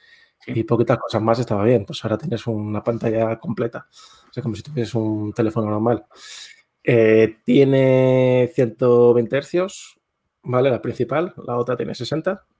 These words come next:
Speaker 2: la pe-, la que es más pequeña. Y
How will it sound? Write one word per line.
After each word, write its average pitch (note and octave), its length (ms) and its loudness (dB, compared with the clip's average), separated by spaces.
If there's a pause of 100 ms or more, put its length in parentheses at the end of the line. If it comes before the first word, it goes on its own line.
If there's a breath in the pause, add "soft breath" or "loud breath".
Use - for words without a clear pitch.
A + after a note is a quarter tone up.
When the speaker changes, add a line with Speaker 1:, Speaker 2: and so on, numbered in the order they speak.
(120)
Speaker 2:
la B2 140 -8
pe-, A2+ 100 -8
la G#2 140 -6
que E3 80 -16
es - 60 -12
más A2 160 -8
pequeña. D3+ 400 -8 (1000 soft breath)
Y G#2+ 1000 2